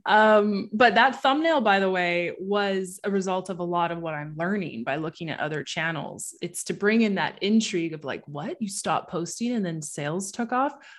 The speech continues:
I'm not sure the title's the best, so I'm, I might do some A B testing on the title. But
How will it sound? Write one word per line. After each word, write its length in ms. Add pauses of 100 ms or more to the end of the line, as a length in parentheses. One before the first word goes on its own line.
(100)
I'm 120
not 180
sure 140
the 80
title's 580
the 100
best, 560
so 120
I'm, 180
I 80
might 340
do 100
some 180
A 180
B 140
testing 340
on 160
the 80
title. 520 (420)
But 380